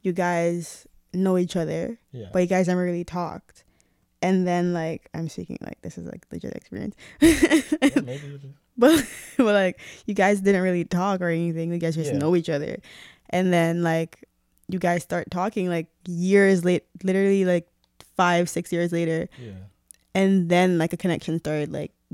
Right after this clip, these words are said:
Speaker 1: building up. But, like, you weren't, like, you didn't think of any, you didn't think of each other like
Speaker 2: No, but
Speaker 1: that.
Speaker 2: you don't have to think of them. I think people in general, humans, like, they attract people that they're attracted to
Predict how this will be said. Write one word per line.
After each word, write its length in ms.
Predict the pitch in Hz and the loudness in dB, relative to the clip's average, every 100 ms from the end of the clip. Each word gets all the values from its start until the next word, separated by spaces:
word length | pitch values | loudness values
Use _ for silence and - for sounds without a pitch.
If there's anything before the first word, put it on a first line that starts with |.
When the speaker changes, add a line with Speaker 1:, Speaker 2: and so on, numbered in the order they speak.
| 165 | -10
Speaker 1:
building 320 | 170 160 165 160 | -6 -6 -6 -6
up. 180 | - - | -8 -8
But, 120 | 170 | -4
like, 200 | 165 165 | -4 -4
you 140 | 175 180 | -6 -4
weren't, 420 | 175 180 175 - | -2 0 -2 -2
like, 200 | 170 - | -4 2
you 60 | |
didn't 240 | 202 180 - | 2 2 2
think 160 | 185 | 2
of 100 | 190 | 4
any, 200 | 175 165 - | 2 2 0
you 140 | 175 | 2
didn't 240 | 196 226 - | 6 4 2
think 260 | - 220 226 | 0 2 4
of 100 | 185 | 2
each 140 | 180 | 2
other 200 | 165 160 170 | 2 0 0
like 100 | 160 | 0
Speaker 2:
No, 40 | |
but 60 | 135 | -2
Speaker 1:
that. 120 | 147 | -2
Speaker 2:
you 60 | 202 | -2
don't 140 | 139 | -4
have 160 | 143 147 | -6 -10
to 80 | |
think 220 | 120 131 127 | -12 -12 -12
of 100 | 104 | -10
them. 180 | 107 92 | -10 -10
I 100 | 113 | -14
think 320 | 117 120 117 | -14 -16 -16
people 320 | 131 123 123 | -18 -14 -14
in 120 | 110 | -12
general, 400 | 101 110 123 135 | -12 -12 -10 -10
humans, 600 | 131 120 117 107 101 - - | -12 -14 -12 -12 -14 -18 -18
like, 240 | 95 - | -18 -16
they 120 | 101 98 | -16 -14
attract 380 | 92 113 104 _ | -14 -16 -18 _
people 260 | 113 104 | -18 -16
that 140 | 98 85 | -16 -16
they're 180 | 98 95 | -16 -16
attracted 440 | - 95 - 95 | -18 -20 -20 -20
to 100 | - | -20